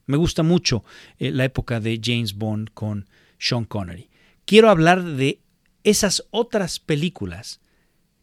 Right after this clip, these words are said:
que también hizo papeles icónicos.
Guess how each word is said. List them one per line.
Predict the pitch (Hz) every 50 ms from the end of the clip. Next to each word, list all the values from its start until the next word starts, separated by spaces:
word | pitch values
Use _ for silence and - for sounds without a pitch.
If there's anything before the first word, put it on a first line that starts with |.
| _ _ _ _ _ _ _ _ -
que | - 127 123 123 123 120 123 - _ _ _ _ _ _ _ _ _
también | _ - 151 135 135 143 139 131 180 202 247 262 254
hizo | 233 170 - - 143
papeles | 120 123 113 - 139 127 123 113 - -
icónicos. | - 143 - - - 143 131 110 98 - - 92 - - -